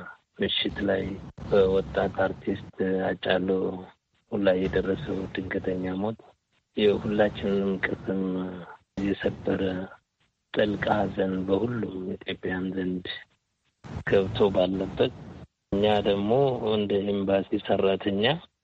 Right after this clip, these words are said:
ሙሉ ሀሳባችንና ሐዘናችን ከህዝባችንና ከመንግስታችን ጋር ሆኖ ሳለ በዚህ ሐዘን ተሰብረን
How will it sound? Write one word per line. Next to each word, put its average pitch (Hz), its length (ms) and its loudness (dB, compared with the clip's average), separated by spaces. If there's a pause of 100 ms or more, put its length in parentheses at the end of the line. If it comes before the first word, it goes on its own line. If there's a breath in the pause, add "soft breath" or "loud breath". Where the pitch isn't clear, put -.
ሙሉ 110 300 2
ሀሳባችንና 101 840 0
ሐዘናችን 98 760 0
ከህዝባችንና 104 760 2 (100)
ከመንግስታችን 104 880 -2
ጋር 98 280 -4
ሆኖ 107 240 0 (100)
ሳለ 101 320 -4 (580)
በዚህ 110 420 4
ሐዘን 107 400 2 (380)
ተሰብረን 110 600 0